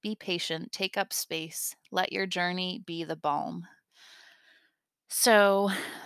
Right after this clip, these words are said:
<sighs> that really spoke to me because I think,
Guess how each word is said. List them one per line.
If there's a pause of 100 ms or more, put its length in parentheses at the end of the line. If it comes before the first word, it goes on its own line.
<sighs>
that
really
spoke
to
me
because
I
think,